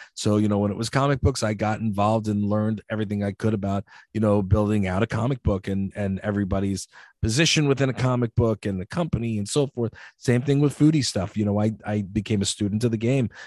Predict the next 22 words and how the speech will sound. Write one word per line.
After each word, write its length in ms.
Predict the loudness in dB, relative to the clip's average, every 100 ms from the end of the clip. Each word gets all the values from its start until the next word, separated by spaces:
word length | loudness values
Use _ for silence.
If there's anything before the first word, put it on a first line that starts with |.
| -14
with 80 | -8
the 80 | -4
sauces 440 | 2 4 4 0
and 100 | -4
seasonings. 580 | -2 -2 0 0 -2 -2 -4
You 80 |
know, 80 | -2
when 160 | 0 0
I 180 | 0 -2 -8 -20 -4
put 140 | 2
out 160 | 2 2
my, 160 | 0 0
my 120 | -2
products, 640 | -2 0 2 2 -2 -4 -4
you 120 | 0
know, 220 | 2 0 0
I 140 | -2
then 320 | 0 0 0
went 220 | 0 -2 -2
on 220 | -4 -6
tour 340 | -6 -4 -2
with, 340 | 2 2 0